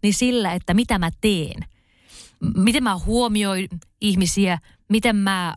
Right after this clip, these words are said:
mit-, millaisia <laughs> podcasteja mä ihmisille teen, <laughs> millaisia Instagram-päivityksiä, millaisia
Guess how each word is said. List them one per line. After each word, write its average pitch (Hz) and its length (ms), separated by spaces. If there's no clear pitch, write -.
mit-, 214 200
millaisia 220 440
<laughs> - 160
podcasteja 202 680
mä 175 80
ihmisille 202 500
teen, 185 400
<laughs> - 300
millaisia 202 340
Instagram-päivityksiä, 175 1160
millaisia 196 380